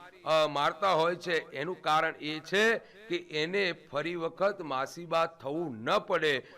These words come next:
બીજો જન્મ એને સારો મળે. બીજી વાત એ છે કે તમે અત્યાર સુધી બધાયની અંતિમ સંસ્કાર જોયા હશે. અહીંયા બેઠેલા કોઈ લોકોએ માસીબાના અંતિમ સંસ્કાર જોયા?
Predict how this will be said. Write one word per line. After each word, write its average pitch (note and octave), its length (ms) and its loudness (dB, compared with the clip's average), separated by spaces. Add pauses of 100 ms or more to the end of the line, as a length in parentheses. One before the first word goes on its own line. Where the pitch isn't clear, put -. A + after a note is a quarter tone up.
(140)
બીજો C#3+ 300 -2
જન્મ D#3+ 380 -2
એને D3 300 -6
સારો B2 500 -4
મળે. G#2+ 400 -14 (1160)
બીજી C3+ 240 -8
વાત D#3+ 560 0
એ D3+ 140 -2
છે A#2+ 200 -14 (920)
કે D#3+ 100 -6
તમે D#3+ 480 -2
અત્યાર E3 640 0
સુધી F3 520 -8 (300)
બધાયની D3 680 -2 (100)
અંતિમ D3 440 -6
સંસ્કાર D#3 600 -2
જોયા C#3 340 2
હશે. C3 360 -2 (280)
અહીંયા D#3 320 0
બેઠેલા D#3 440 -2
કોઈ D#3 420 -8
લોકોએ D3+ 420 -6
માસીબાના D3 600 -4
અંતિમ C#3+ 300 -10
સંસ્કાર C#3 480 -6
જોયા? D3 340 -8